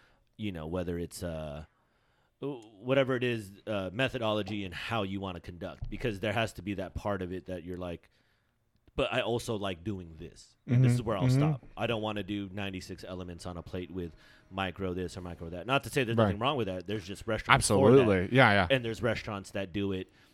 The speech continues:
Speaker 1: you know, family style, just
Speaker 2: Well,
Speaker 1: kinda
Speaker 2: there's some
Speaker 1: one plate
Speaker 2: people who
Speaker 1: dish.
Speaker 2: have
Speaker 1: Yes.
Speaker 2: that, that's their,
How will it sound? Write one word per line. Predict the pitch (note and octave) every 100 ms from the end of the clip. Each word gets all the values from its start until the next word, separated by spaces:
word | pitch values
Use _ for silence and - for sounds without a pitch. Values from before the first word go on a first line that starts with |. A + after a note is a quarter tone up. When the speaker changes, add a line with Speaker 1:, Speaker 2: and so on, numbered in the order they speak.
| -
Speaker 1:
you | A2+
know, | G#2 F2+
family | - B2 A2+
style, | A2+ - B2 A2+ A2+ A2+
just | -
Speaker 2:
Well, | A#2+
Speaker 1:
kinda | G#2+ G#2+ - -
Speaker 2:
there's | C#3+
some | -
Speaker 1:
one | E3+
plate | E3+
Speaker 2:
people | D#3+ D#3
who | C#3
Speaker 1:
dish. | C3+
Speaker 2:
have | B2+ B2 A#2
Speaker 1:
Yes. | F#2+ F2
Speaker 2:
that, | A2+ C3+ -
that's | A2 A2 A2 -
their, | G#2+ G#2+ F#2+ G#2